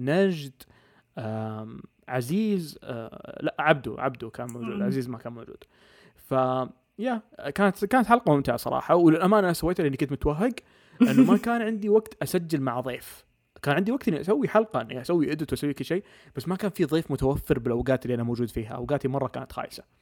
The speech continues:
Speaker 2: دحين
Speaker 1: آه.
Speaker 2: أوقاتك مرة مناسباني ترى.
Speaker 1: أيوة، صح؟ آه،
Speaker 2: مرة
Speaker 1: لكن
Speaker 2: مناسبة.
Speaker 1: آه،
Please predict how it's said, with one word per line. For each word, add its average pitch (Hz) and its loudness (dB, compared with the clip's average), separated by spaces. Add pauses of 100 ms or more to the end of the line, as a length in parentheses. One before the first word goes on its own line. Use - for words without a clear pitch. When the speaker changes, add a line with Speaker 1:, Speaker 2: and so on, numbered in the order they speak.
(460)
Speaker 2:
دحين 226 0
Speaker 1:
آه. 254 2
Speaker 2:
أوقاتك 233 2
مرة 269 2
مناسباني 196 4
ترى. 185 -4 (960)
Speaker 1:
أيوة، 170 10
صح؟ 196 0 (560)
آه، 240 6
Speaker 2:
مرة 254 10
Speaker 1:
لكن 240 8
Speaker 2:
مناسبة. 226 2
Speaker 1:
آه، - -6